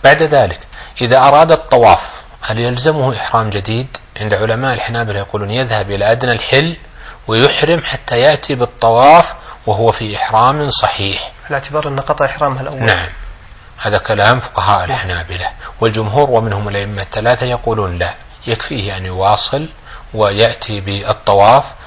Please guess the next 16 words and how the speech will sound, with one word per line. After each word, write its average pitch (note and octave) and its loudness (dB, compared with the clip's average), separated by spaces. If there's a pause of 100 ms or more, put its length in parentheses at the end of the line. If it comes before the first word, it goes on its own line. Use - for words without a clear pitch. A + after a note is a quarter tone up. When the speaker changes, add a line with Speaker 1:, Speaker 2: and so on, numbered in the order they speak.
(160)
Speaker 1:
لأن G2+ -4
حكم - -6
الإحرام A#2+ -2
لم G#2 -2
ينقطع G2 -2 (160)
كاملاً، G2 -2
ولعل A#2+ 2
قول A2+ 0
الجمهور G#2 -6
أقوى F#2 0 (320)
لعدم A2 0
وجود A2 -4
الدليل G#2 -6
الدال G2+ 0
على G2 -4
وجوب G2+ -4